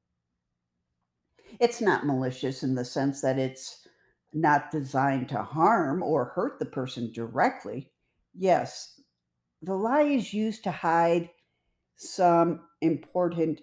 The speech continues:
information, but that information will not by itself cause any great pain. Say, for example, uh, a position opens up at work, and you ask a colleague whether they are going to apply for that position.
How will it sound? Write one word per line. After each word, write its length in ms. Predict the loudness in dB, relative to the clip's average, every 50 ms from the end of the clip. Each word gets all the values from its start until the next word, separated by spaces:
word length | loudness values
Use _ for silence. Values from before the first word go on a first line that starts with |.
| -4 -2
information, 920 | 0 0 0 -2 -4 -6 -2 0 0 0 0 -2 -4 -8 -10 -10 -10 -6 -4
but 160 | -4 -2 0
that 160 | 2 2 2
information 720 | 2 0 -2 -4 -4 -2 0 0 0 -2 -2 -4 -4 -4
will 120 | -2 -2 0
not 360 | 2 2 2 2 0 -2 -4 -12 -20 _ _ _ _
by 160 | -2 -2 0 0
itself 500 | -2 -2 -2 0 2 4 4 4 2 -2 -12 -20 _ _ _ _ _ _ _ _ _
cause 280 | -2 0 0 2 2
any 220 | 2 2 2 2 0
great 280 | 0 -2 -4 -4 -6
pain. 420 | -6 -4 -2 -2 -2 -2 -4 -8 -14 _ _ _ _ _ _ _
Say, 540 | -20 -6 0 2 4 4 6 4 4 2 0 -4
for 200 | -2 -2 -2 -2
example, 800 | -2 -2 -2 0 0 0 0 -2 -2 0 0 0 0 -2 -8 -14 _ _ _ _ _ _ _ _ _ _ _ _ _ _ -18 -16
uh, 180 | -14 -14 -14 -16 -18 _ _ _ _ _ _ -4
a 60 | -4
position 560 | -4 -4 -4 -2 0 0 0 0 -2 -2 2
opens 420 | 2 2 2 2 -2 -4 -4 -2 0
up 220 | 0 0 0 0
at 180 | -2 -2 -2 -4
work, 280 | -6 -6 -6 -8 -12 _ _ _ _ _ _ _ _ _ _ _ _ 4
and 280 | 6 6 6 6 4
you 120 | 2 2 2
ask 240 | 2 2 0 -2 -8
a 60 | -8
colleague 640 | -6 -4 -2 0 2 2 2 0 0 -2 -4 -6 -8
whether 340 | -6 -4 -4 -2 -2 -2 -2
they 240 | -2 0 0 0 0
are 160 | -2 -2 -2
going 280 | -4 -4 -4 -4 -4 -4
to 120 | -4 -4 -4
apply 360 | -4 -4 -6 -4 -4 -4 -4 -4
for 80 | -2 2
that 260 | 2 2 2 2 -2
position. 540 | -8 -8 -8 -8 -10 -10 -12 -14 -16 -16